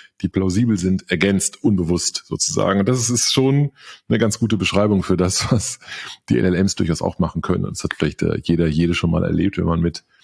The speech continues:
Chat G P T zum Beispiel spricht und das behauptet irgendwas und man sagt, "Nein, nein, das stimmt gar nicht", dann ist das auch sehr schnell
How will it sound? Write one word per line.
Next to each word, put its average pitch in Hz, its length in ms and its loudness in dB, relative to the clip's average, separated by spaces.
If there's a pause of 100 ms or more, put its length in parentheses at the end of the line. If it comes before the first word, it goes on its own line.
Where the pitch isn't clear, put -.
(480)
Chat - 160 -2
G - 80 -2
P 78 120 -2
T 98 140 0
zum 101 140 0
Beispiel 92 240 -2
spricht - 360 -2 (520)
und 95 140 0
das 87 100 -2
behauptet 85 340 0
irgendwas 101 380 0
und - 80 -4
man 87 100 2
sagt, 82 200 0
"Nein, 87 120 2
nein, 90 160 2
das 87 100 2
stimmt 156 240 2
gar 90 200 2
nicht", 123 280 0
dann 101 160 0
ist 117 220 -4
das 92 100 -2
auch 98 120 -2
sehr 101 180 2
schnell 95 500 0